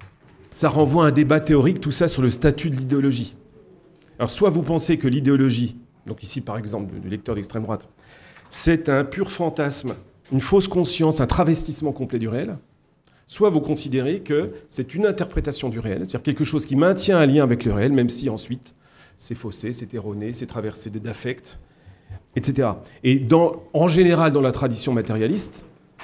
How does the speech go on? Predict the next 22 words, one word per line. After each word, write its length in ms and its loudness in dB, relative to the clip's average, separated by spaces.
c'est 160 0
la 100 6
deuxième 300 4
interprétation. 640 -4
C'est-à-dire 200 -8
que 60 0
l'idéologie 460 4
n'est 100 6
jamais 320 2
un 120 0
pur 180 -2
délire. 320 -2
Donc, 180 4
par 140 4
exemple, 300 4
chez 120 2
Marx 280 2
et 80 4
Engels, 280 6
dans 100 4
l'idéologie 380 4
allemande, 480 2